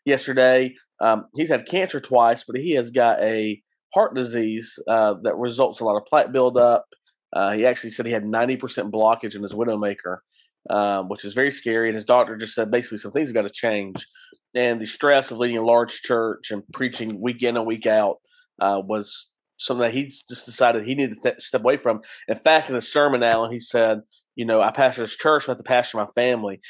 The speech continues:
Anybody can pastor this church, but only I can pastor my family." And I thought that was a, a very good word. So big get for the North American Mission Board. Sad for, sad for Sagemont, but man, Nam with Vance Pittman and, and Matt Carter, they've been really hiring some big names here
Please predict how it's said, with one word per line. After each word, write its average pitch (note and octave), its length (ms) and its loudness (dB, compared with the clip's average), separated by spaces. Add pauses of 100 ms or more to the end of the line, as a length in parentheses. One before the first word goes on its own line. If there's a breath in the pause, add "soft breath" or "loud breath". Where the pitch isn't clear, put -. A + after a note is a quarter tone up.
(200 loud breath)
Anybody C#3 420 4
can A#2 140 -12
pastor A2+ 360 0
this G2+ 180 -8
church, A#2 340 -2
but A2+ 80 -2
only A#2 200 -2
I A2 220 2
can A#2 160 -8
pastor G#2+ 380 -4
my G2 200 -2
family." F#2+ 380 -6 (400 loud breath)
And G#2 80 -2
I G#2+ 60 -2
thought G#2+ 160 0
that G#2 140 0
was G#2 200 -6
a, G#2 160 0 (640)
a G#2+ 80 -6
very A2+ 160 -4
good G#2+ 180 -6
word. G2+ 480 -2
So G#2+ 320 0 (340 soft breath)
big D#3+ 240 2
get E3+ 360 2
for F3 120 4
the D3 60 -4
North D3+ 220 4
American C#3+ 260 2
Mission G3+ 300 2
Board. C#3 300 4 (120)
Sad E3+ 380 4
for, D3 100 -10
sad E3+ 480 -2
for - 60 -16
Sagemont, B2+ 640 0
but A2 160 0 (420 soft breath)
man, C#3 220 4
Nam E3 360 4
with A2+ 140 -2
Vance D3+ 240 4
Pittman F#3+ 640 0
and, G#2+ 200 0 (280)
and A2 140 -4
Matt C#3 180 2
Carter, F3 380 6
they've D#3 100 6
been E3 140 0
really F#3+ 200 2
hiring D3 340 2
some A#2 220 -10
big D#3 240 -4
names D#3+ 380 0
here A#2+ 380 -2